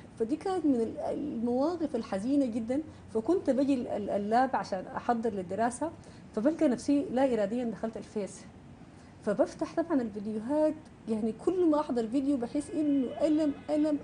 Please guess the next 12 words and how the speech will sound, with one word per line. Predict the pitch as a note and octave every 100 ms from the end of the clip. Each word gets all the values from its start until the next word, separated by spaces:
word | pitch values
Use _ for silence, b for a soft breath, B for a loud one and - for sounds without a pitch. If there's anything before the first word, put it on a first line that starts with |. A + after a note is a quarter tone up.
| D4
ألم، | D#4 C4+
بتتألم | G3 G#3 A#3 F4 D#4
ألم | - C#4+
ما | D4 D4
عادي. | A#3 G3 - B B B B B -
فلقيت | B3+ B3 A#3+ C#4 - A#3 B3+ G4
نفسي | C#4+ - D4 A#3+
يومي | A#3 D4+
كله | F#4 E4+
طبعًا | E4+ A#3
بكون | F#3+ B3+
كده، | B3+ G3+